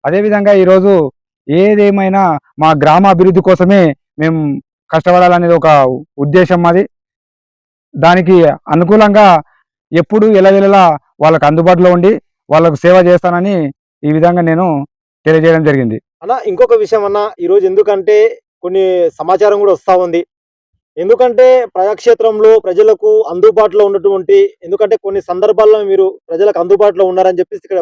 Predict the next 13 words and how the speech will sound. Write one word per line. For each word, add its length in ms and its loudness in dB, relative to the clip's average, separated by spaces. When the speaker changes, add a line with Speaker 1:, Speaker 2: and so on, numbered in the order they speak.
Speaker 2:
ప్రజలు 260 -2
చెప్తా 200 -6
ఉన్నారు. 200 -6
ఎంతవరకు 360 0
వాస్తవం 280 -4
అన్నది? 200 -14
Speaker 1:
వాస్తవమే. 500 0
మనమైతే 400 2
ఇప్పటి 340 -2
వరకైతే 400 0
ప్రజల 240 0
కోసం 260 0
ఏదైనా 380 2